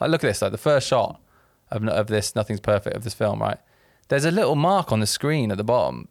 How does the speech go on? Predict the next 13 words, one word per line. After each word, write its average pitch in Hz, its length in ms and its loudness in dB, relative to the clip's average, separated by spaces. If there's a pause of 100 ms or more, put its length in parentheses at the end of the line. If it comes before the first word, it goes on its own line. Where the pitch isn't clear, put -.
(160)
that 120 120 0
looks 127 320 -2 (200)
pretty 139 180 -2
gross. 117 300 2
It 120 60 -2
looks 165 160 -2
like 165 120 -2
a 120 40 -2
bogey 127 460 0
or 101 80 0
something. 104 300 -6 (260)
It's 127 280 -6 (120)
dis-, - 240 -4